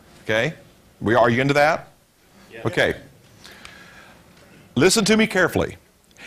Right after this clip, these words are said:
Speaker 1: If we examine the characters of this particular program, and they are the kind of role models that we want our kids to be watching. In other words, if, if this whole game,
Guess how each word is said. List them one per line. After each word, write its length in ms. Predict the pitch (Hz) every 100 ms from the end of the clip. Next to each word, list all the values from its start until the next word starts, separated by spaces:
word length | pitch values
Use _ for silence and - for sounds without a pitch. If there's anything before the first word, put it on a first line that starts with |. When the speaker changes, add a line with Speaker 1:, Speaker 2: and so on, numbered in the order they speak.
| -
Speaker 1:
If 220 | 151 160
we 220 | 208 294
examine 540 | 262 175 190 190 196 190
the 80 |
characters 800 | - - 190 131 - 98 107 -
of 200 | - 107
this 240 | 139 208 -
particular 640 | 156 175 175 175 175 170 - -
program, 640 | - 156 117 107 90 98 113 _ _ _ - - - - - - - -
and 240 | 135 151 143
they 120 | 180
are 260 | 226 220 208 - 131
the 100 | 139
kind 300 | - 208 233
of 100 | 170
role 200 | 185 165
models 460 | 143 131 135 135
that 100 | 131
we 120 | 117 180
want 280 | 165 160
our 140 | 151 160
kids 520 | - 143 127 127 -
to 460 | - 123 127 123 117 - - - - - 110
be 140 | 139
watching. 500 | 156 135 120 - 101
In 80 | 127
other 160 | 196 202
words, 280 | 190 156
if, 240 | 143 135 -
if 220 | 156 -
this 220 | 139 139
whole 320 | - 240 285
game, 500 | 202 208 170 135 151